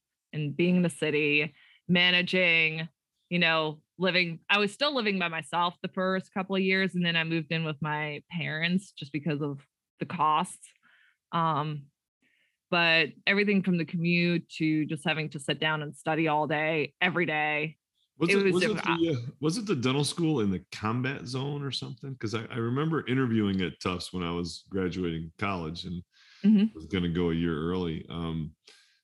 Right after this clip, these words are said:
Speaker 2: and they told me that was, they warned me, "Well, it's in the combat zone." And, uh, 'cause I, when I first drove for my, my interview, I drove to the Tufts campus, which was in this gorgeous suburb.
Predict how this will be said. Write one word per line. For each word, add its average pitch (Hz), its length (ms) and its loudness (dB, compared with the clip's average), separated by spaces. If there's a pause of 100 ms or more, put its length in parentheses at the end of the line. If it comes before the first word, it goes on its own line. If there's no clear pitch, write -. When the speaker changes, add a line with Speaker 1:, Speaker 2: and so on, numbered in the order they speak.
(120)
Speaker 2:
and 95 120 2
they 101 140 4
told 123 300 2
me 87 80 4
that 92 120 2
was, 87 180 -2
they 90 120 2
warned 90 280 0
me, 80 60 -2
"Well, 76 160 -4
it's - 140 -8
in 87 80 -4
the 80 80 -6
combat 87 480 -4
zone." 73 380 -10
And, 60 200 -10
uh, - 40 -14
'cause 80 200 -4
I, 90 120 0 (100)
when 90 140 0
I 92 120 2
first 117 420 -2
drove 110 380 2
for - 140 -8
my, 92 200 -2 (160)
my 95 180 0
interview, 92 440 2
I 87 80 0
drove 90 340 -2
to 87 100 -6
the 85 100 -2
Tufts 95 360 -4
campus, 98 540 -4
which 82 160 -8
was 82 160 -4
in 82 100 -4
this 78 220 -8
gorgeous 85 460 -4
suburb. 80 420 -4